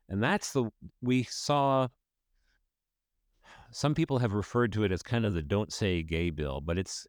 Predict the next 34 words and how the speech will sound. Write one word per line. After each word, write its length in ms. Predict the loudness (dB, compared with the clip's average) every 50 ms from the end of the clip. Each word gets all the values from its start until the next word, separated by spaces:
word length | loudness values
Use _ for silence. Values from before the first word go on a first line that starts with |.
| _ _ _ _
it's 160 | -6 -4 -2
a 60 | 0
little 180 | 0 2 2 2
bit 240 | 2 0 0 0 0
different 380 | 2 2 2 0 -2 -4 -2
from 180 | -2 -2 0 0
that 240 | 0 0 0 0 -2
in 240 | -2 -2 0 2 2
that 140 | 2 2
it's 260 | 0 -2 -2 -6 -10 -10
basically 640 | -4 0 0 0 0 0 -4 -8 -4 -2 -2 -2 -2
putting 420 | -2 -2 -2 0 0 2 0 0
in, 300 | 0 0 0 0 -2 -4
the 80 | -4 -2
way 140 | 0 0 0
he's 240 | 2 0 0 0
written 320 | 2 0 0 0 -2 -6 -8
it, 120 | -8 -10 _ _ _ -8
it 120 | -6 -4
has 220 | -4 -4 -4 -4 -6
some 300 | -6 -4 -4 -4 -4 -6 _ _ _ _ _ _ _ _ _ _ _ _ _ -12
really 640 | -8 -4 0 2 4 6 6 6 6 6 6 6 4
objectionable 760 | 4 4 4 2 2 2 -2 -4 -4 -2 0 0 0 0 0
language 840 | 0 2 2 2 0 0 0 0 0 2 2 0 -2 -4 -6 -10 -8 -6
that's 240 | -4 -4 -4 -6 -6
gonna 240 | -4 -2 -2 -2 -4
put 420 | -6 -6 -4 -2 -2 -2 -4 -8 -16 -20 _ _ _ _ -6
teachers, 840 | -4 -2 -2 -2 0 -2 0 0 0 -2 -4 -4 -6 -10 -12 -12 -16 _ _ _ _ _ _ _ _ _ _ _ _ _ _ _ -4
um, 560 | -2 0 0 0 -2 -2 -4 -6 -8 -10 -14 -16 _ _ _
at 160 | -6 -6 -4
risk 520 | -2 0 2 2 2 2 0 -4 -8 -12 -8
in 120 | -6 -6
terms 460 | -6 -4 -2 -2 0 0 0 -2 -4 -8 _
of 460 | -6 -4 -4 -2 -2 -2 -4 -6 -8